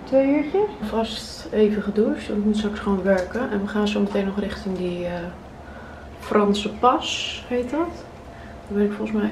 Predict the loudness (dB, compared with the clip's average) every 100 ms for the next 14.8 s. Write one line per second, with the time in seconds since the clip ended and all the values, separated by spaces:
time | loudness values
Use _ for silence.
0 | 2 0 0 -4 -4 -4 -2 0 0 -2
1 | -2 -2 -2 -4 -8 -12 -12 -12 -12 -14
2 | -14 -14 -4 2 4 4 4 2 2 0
3 | -4 0 2 2 0 -2 -2 2 2 0
4 | -2 0 2 2 0 -4 -4 -2 -2 -2
5 | -4 -4 -4 -4 -6 -2 6 8 8 8
6 | 4 4 4 4 4 4 4 2 4 2
7 | 2 0 0 2 2 2 -2 -2 4 6
8 | 6 4 6 6 6 6 6 6 4 2
9 | 2 2 2 0 0 2 2 4 4 6
10 | 6 6 8 6 6 2 -2 -2 -6 -6
11 | -4 -4 -4 -6 -6 -6 -6 -4 -4 -4
12 | -4 -4 -4 -4 -2 -4 -4 -4 -4 -4
13 | 2 4 6 8 8 8 4 6 4 4
14 | 4 6 8 8 8 6 4 2